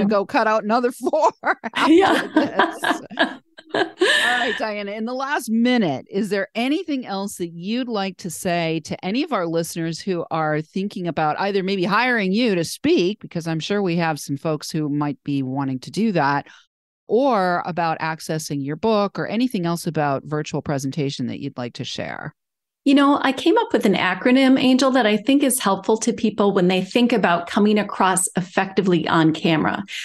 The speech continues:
Speaker 1: So the acronym is bleach, B as in boy, L E A C H, which for some of you who may not know, it's like a cleaning agent. So I say, this is how you can clean up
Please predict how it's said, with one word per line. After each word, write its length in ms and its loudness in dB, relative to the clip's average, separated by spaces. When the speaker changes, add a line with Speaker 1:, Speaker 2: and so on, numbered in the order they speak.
Speaker 1:
So 140 2
the 180 2
acronym 560 4
is 260 2
bleach, 680 2
B 200 4
as 100 2
in 140 6
boy, 460 2
L 480 2
E 480 2
A 440 2
C 580 0
H, 400 0
which 300 0
for 260 2
some 220 2
of 80 4
you 120 4
who 120 4
may 160 4
not 200 2
know, 140 2
it's 160 0
like 140 -2
a 100 0
cleaning 720 2
agent. 440 2
So 180 2
I 140 4
say, 200 2
this 220 2
is 100 2
how 120 2
you 180 4
can 220 0
clean 360 4
up 300 2